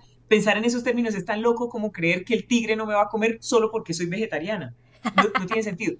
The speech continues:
Entonces, a lo que voy es, a veces a uno lo que le lastima es pensar en términos de justicia.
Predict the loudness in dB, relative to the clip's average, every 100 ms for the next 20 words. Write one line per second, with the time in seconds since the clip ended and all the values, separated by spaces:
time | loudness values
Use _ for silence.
0 | -14 0 4 4 0 -4 2 4 6 4
1 | 0 -16 _ _ 2 2 2 0 -2 0
2 | 0 2 0 -2 -4 -4 -2 -2 -2 -4
3 | -4 -4 -4 -2 -2 0 0 -2 -4 -6
4 | -6 -8